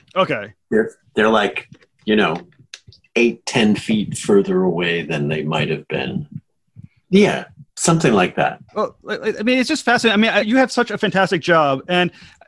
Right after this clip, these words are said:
Speaker 1: obviously, before we do an interview, we do some research on you, or I do some research on you to figure out, you know, learn a little about your backstory. It sounds like you've been a performer literally your entire life, <laughs> from since you were, um, a little kid.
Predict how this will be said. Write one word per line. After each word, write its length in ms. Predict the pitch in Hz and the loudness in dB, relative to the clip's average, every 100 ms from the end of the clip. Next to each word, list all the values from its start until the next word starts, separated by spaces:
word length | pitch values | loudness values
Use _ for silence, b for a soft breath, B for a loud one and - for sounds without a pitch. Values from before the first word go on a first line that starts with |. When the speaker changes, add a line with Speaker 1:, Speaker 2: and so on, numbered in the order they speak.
| - | 0
Speaker 1:
obviously, 340 | 196 208 254 | 2 2 -2
before 220 | 214 214 | -4 -2
we 80 | 214 | 0
do 80 | 214 | 2
an 80 | 190 | 2
interview, 300 | 180 196 185 | 2 -2 -2
we 80 | 175 | 0
do 120 | 185 | -2
some 140 | 185 | 0
research 380 | 165 175 185 165 | 0 2 2 2
on 220 | 160 156 | 2 2
you, 260 | 165 165 170 | 4 2 2
or 180 | 165 156 | 2 4
I 60 | |
do 120 | 160 160 | 4 2
some 120 | 165 | 0
research 260 | 151 170 | -2 0
on 120 | 156 156 | 0 2
you 40 | |
to 60 | 151 | 0
figure 220 | 156 156 | 0 2
out, 160 | 151 180 | 2 0
you 80 | |
know, 60 | 175 139 | -2 -2
learn 140 | 165 160 | -2 -2
a 20 | |
little 60 | |
about 200 | 160 165 | 0 0
your 100 | 170 | 0
backstory. 640 | 151 160 160 - 123 120 127 b b b b | -2 -2 -2 -6 -6 -6 -10 b b b b
It 120 | - - | -12 -2
sounds 340 | 254 330 294 | 0 2 2
like 140 | 285 277 | -2 -2
you've 140 | 220 | -4
been 160 | 214 220 | -2 -2
a 80 | 165 | -2
performer 680 | 165 180 175 147 127 123 - _ - | -4 0 0 2 0 -4 -12 _ -4
literally 400 | 170 196 190 190 | 2 4 4 2
your 180 | 165 147 | 0 -2
entire 400 | 139 151 147 131 | 0 0 2 2
life, 500 | 110 95 - - - | -2 -8 -10 -10 0
<laughs> 720 | 247 220 - - 170 - - - | 2 2 0 -4 -18 -18 -12 -4
from 140 | 185 | -2
since 160 | 196 190 | 0 2
you 80 | 175 | 4
were, 260 | 165 170 | 4 4
um, 180 | 170 165 | 0 0
a 40 | 160 | 2
little 240 | 185 233 | 2 2
kid. 440 | - 185 185 202 | 4 2 2 0